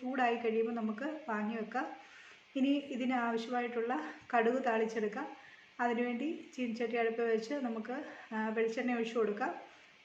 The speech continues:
കടുക് താളിക്കുന്ന എപ്പോഴും വെളിച്ചെണ്ണയിൽ താളിച്ചെടുക്കാം, നല്ല ടേസ്റ്റ് ആയിരിക്കും. ഇനി എണ്ണ ചൂടായി കഴിയുമ്പം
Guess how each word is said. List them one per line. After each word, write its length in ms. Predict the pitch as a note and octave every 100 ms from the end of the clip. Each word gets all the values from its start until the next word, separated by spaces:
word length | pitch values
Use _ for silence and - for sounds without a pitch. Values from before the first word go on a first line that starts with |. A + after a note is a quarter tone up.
| B3+
കടുക് 160 | B3+
താളിക്കുന്ന 400 | B3+ B3 A#3+ B3
എപ്പോഴും 340 | A3+ A#3+ A#3+ C4
വെളിച്ചെണ്ണയിൽ 540 | A#3 A3 A#3 A#3 A#3 D#4+ A#3+
താളിച്ചെടുക്കാം, 640 | G#3+ G#3 A3 G3+ G#3 D4 -
നല്ല 200 | A#3 A3+
ടേസ്റ്റ് 380 | A3 G#3+ G#3 A3
ആയിരിക്കും. 440 | G3+ G3 G3+ D#4+ - - - - - -
ഇനി 360 | B3 C4+ C4 - -
എണ്ണ 220 | B3 B3+
ചൂടായി 340 | B3 B3 A#3+
കഴിയുമ്പം 640 | A3+ A#3 A#3+ A#3 B3+ E4+